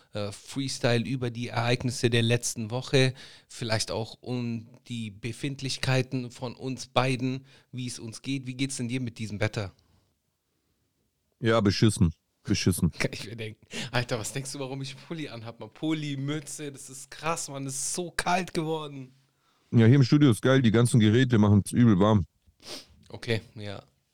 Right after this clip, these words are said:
Speaker 1: Ja, bei mir in der Wohnung geht's ja auch zum Glück, aber trotzdem ist dennoch schon sehr kalt geworden. Wenn man rausgeht, merkt man das schon so.
Speaker 2: Vier Grad.
Speaker 1: Ja.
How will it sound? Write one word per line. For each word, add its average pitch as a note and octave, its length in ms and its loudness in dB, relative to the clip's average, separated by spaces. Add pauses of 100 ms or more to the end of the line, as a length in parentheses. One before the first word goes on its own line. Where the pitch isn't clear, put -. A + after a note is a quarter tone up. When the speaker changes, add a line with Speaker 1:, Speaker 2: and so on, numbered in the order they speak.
(320)
Speaker 1:
Ja, G2+ 80 -8
bei G#2+ 100 2
mir C3 140 4
in C3+ 60 4
der A2+ 100 2
Wohnung A#2 240 0
geht's A#2+ 180 -4
ja - 120 -4
auch G2+ 120 -6
zum G2 240 -12
Glück, G#2+ 300 -14 (160)
aber G2+ 320 0
trotzdem - 640 -10 (140)
ist - 200 -18
dennoch C#3 240 -8
schon C#3+ 360 -8
sehr A#2 180 -12
kalt B2 340 -8
geworden. G2 360 -16
Wenn G#2 120 -14
man G#2+ 140 -12
rausgeht, C3+ 500 -10
merkt B2 220 -10
man A#2+ 120 -10
das A2+ 100 -14
schon A2 280 -12
so. F#2 220 -18 (2000)
Speaker 2:
Vier F2+ 160 6
Grad. F#2+ 340 2 (960)
Speaker 1:
Ja. C#3 280 -10